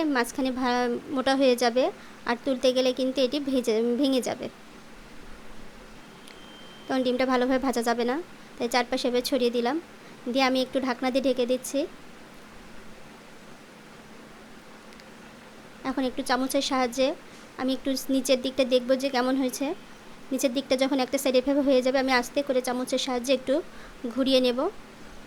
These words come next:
কারণ ডিমের দেখা যাচ্ছে একটা সাইড ভালোভাবে হয়েছে আর একটা সাইড নরম রয়েছে, তাই আমি একটু ডিমটা ভালো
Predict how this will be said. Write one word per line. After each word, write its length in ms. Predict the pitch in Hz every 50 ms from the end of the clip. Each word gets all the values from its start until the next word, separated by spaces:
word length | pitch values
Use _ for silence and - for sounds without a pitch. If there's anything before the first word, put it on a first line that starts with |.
| - - - - - - - - - - - - - - - - - - - - - - - - - -
কারণ 160 | 247 254 269 262
ডিমের 240 | 254 269 262 262 254 240 233 240
দেখা 140 | 262 262 277 269
যাচ্ছে 140 | 262 - 269 254
একটা 140 | 254 - 269 -
সাইড 180 | - 262 254 269 254 285
ভালোভাবে 300 | 285 262 262 269 285 285
হয়েছে 180 | 277 262 262 320 285
আর 60 | 247 240
একটা 120 | - 269 -
সাইড 140 | 269 254 233 254
নরম 180 | 247 226 240 240 247
রয়েছে, 200 | 254 254 - 294 262
তাই 120 | 269 254 254 254
আমি 80 | 247 254 247
একটু 120 | - 285 254
ডিমটা 200 | 247 247 240 262 247 269
ভালো 140 | 247 240